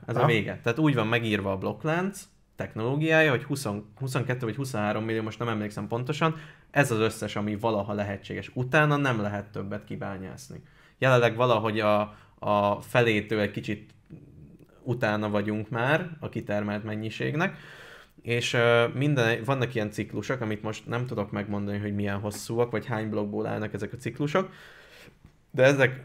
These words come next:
Speaker 1: ezeknek a ciklusoknak a végén a, a kiosztott reward, tehát ebből a bitcoin mennyiségből, amit, ö, amit ők megcsinálnak, ö, ö, kiosztásra kerül a, a,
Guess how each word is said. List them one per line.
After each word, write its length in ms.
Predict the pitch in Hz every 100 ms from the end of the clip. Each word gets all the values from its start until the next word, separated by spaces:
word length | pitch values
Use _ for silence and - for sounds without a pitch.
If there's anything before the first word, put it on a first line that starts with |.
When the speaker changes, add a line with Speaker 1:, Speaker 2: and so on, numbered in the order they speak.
| -
Speaker 1:
ezeknek 360 | 123 127 127
a 60 | 117
ciklusoknak 600 | - 131 127 123 113 104
a 80 | 104
végén 640 | 190 190 123 139 185 185 - -
a, 60 | 117 113 107 107 107 117 -
a 80 | -
kiosztott 480 | - 143 127 110 101
reward, 440 | 104 101 104 160 - - _ -
tehát 180 | - -
ebből 420 | 117 113 107 104
a 260 | 107 104 - _ -
bitcoin 480 | 113 120 - 107
mennyiségből, 920 | 107 107 107 104 - 101 101 101 104 104
amit, 380 | 104 104 104
ö, 200 | 101 101
amit 220 | - 101 101
ők 120 | 104
megcsinálnak, 720 | 107 - 131 127 139 156 156 - - - - _ -
ö, 340 | 110 110 110 110 - _ _ _ _ _ _ _ _ _ _ -
ö, 280 | 117 113
kiosztásra 640 | 110 127 107 - 107 - 120
kerül 460 | 120 101 98 127 156 - - _ _ _ _
a, 100 | -
a, 760 | 107 104 104 - 107 107 107